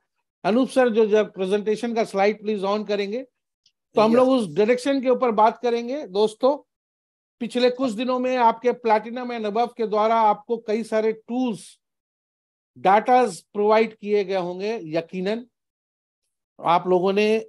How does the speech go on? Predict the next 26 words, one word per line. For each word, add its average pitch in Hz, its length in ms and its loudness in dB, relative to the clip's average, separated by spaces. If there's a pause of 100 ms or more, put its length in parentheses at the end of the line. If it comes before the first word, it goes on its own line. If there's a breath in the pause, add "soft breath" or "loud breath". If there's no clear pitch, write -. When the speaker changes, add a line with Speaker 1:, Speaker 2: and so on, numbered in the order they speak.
Speaker 1:
उन 180 180 -4
टूल्स 208 340 -2
को 196 140 2
गौर 175 280 4
से 226 120 -2
देखा 202 320 2
होगा। 202 380 0 (1700)
कई 220 200 4
सारे 226 280 2
लोगों 214 320 0
ने 226 320 -4 (580)
उस - 240 -12
टूल्स 214 260 -8
को 220 120 0
कैसे 214 340 0
भरना 185 420 -2
है, 214 260 -4 (260)
उसमें 202 300 -2
भी 226 100 -2
कन्फ्यूजन 220 640 -2
होगी। 208 300 -2 (800)
बहुत 185 300 2
सारी 226 240 2
ऐसी 214 240 2
चीजें 214 400 -2
हैं 226 280 0